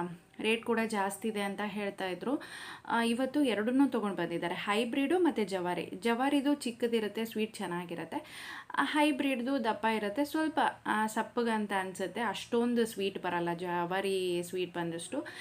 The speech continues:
ಇದೇನು ನ್ಯಾಚುರಲ್ ಫ್ರೂಟ್, ಇದಕ್ಕೆ ಯಾವುದೇ ರೀತಿ ಎಣ್ಣೆ ಎಲ್ಲ ಏನೂ ಹೊಡೆದಿರಲ್ಲ.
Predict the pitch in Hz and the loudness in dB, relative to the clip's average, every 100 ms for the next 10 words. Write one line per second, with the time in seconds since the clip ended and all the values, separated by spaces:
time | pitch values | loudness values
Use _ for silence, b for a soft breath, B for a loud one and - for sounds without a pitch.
0 | B B - 214 247 269 262 233 233 240 | B B -2 0 2 4 4 4 2 4
1 | 285 277 - 208 165 - 190 202 214 208 | 2 2 0 -2 -2 -4 -2 -2 -2 -2
2 | 202 220 220 233 226 202 220 226 233 226 | 0 0 0 0 0 0 0 0 0 -2
3 | 196 226 202 190 233 240 185 | 0 0 0 0 0 0 -2